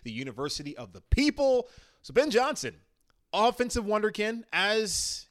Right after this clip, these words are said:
is what everyone's looking for in the N F L, as no one can come up with any sort of unique idea. It's like, hey, let's go get an offensive coach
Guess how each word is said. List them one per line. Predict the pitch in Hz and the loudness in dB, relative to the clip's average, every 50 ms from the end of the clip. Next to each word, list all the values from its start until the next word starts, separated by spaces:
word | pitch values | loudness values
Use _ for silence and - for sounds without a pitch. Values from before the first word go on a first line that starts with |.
| _ | _
is | - 175 196 214 214 214 214 214 202 180 151 147 | -4 -2 -2 0 -2 -4 -6 -8 -10 -12 -14 -12
what | 135 156 170 170 | -8 -6 -4 -4
everyone's | 185 202 202 226 226 220 220 220 190 | -4 -4 -4 -2 -2 -2 -4 -4 -6
looking | 202 220 226 220 220 202 196 175 | -4 -4 -4 -4 -4 -10 -14 -12
for | - 175 170 180 180 175 175 | -10 -8 -8 -6 -6 -8 -8
in | 175 170 | -10 -10
the | 175 175 | -10 -8
N | 180 | -8
F | 185 180 - | -8 -8 -6
L, | 180 170 165 160 156 | -4 -4 -2 -2 -4
as | 156 160 156 135 - | -4 -6 -6 -8 -10
no | 135 131 131 139 156 165 175 196 | -12 -14 -14 -10 -6 -4 -4 -4
one | 196 175 156 147 147 147 156 170 185 - _ _ _ _ _ _ | -4 -4 -6 -6 -8 -10 -12 -16 -18 -20 _ _ _ _ _ _
can | - 165 | -12 -8
come | 160 165 170 180 | -6 -4 -4 -4
up | 180 160 | -4 -4
with | 143 151 147 135 | -4 -4 -4 -2
any | 135 139 165 190 180 156 147 139 | 0 0 0 0 -2 -6 -6 -6
sort | - - 156 151 151 147 | -6 -6 -4 -4 -4 -2
of | 143 143 143 139 131 131 127 _ _ _ _ _ | -2 -4 -4 -6 -8 -12 -16 _ _ _ _ _
unique | - 110 131 143 147 156 170 - - | -10 -8 -4 -2 -2 -2 -4 -4 -4
idea. | 147 135 135 131 117 117 139 170 160 135 | -4 -4 -4 -4 -4 -2 -2 -2 -2 -4
It's | 123 - | -6 -8
like, | 143 139 147 | -10 -8 -8
hey, | 196 185 123 92 90 | -8 -8 -8 -10 -12
let's | 120 147 - | -14 -12 -8
go | - 233 | -8 -8
get | 233 233 | -6 -6
an | 220 196 | -8 -6
offensive | 175 175 180 - 160 160 - | -8 -8 -10 -12 -16 -14 -8
coach | - 170 147 98 - - - | -8 -8 -8 -8 -10 -16 -20